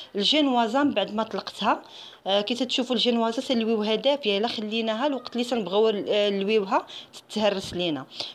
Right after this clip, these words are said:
فهنا تنفزكو مزيان بالقهوه. القهوه تعطينا واحد المذاق رائع.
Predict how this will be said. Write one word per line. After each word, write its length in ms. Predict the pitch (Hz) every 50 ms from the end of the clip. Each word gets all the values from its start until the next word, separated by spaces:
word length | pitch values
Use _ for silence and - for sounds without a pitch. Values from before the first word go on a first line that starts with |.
| -
فهنا 280 | - 214 208 214 233 262
تنفزكو 600 | 262 - 262 233 - - 185 156 - - - 233
مزيان 520 | 220 202 165 160 196 220 247 269 269 254
بالقهوه. 580 | 202 185 208 208 - 175 165 170 185 226 262 294
القهوه 340 | 285 277 - 220 220 233 247
تعطينا 440 | 240 - - 190 185 - 226 233 233
واحد 160 | 233 214 196
المذاق 400 | 208 208 208 202 214 202 - 208
رائع. 440 | 214 277 320 254 - 226 320 359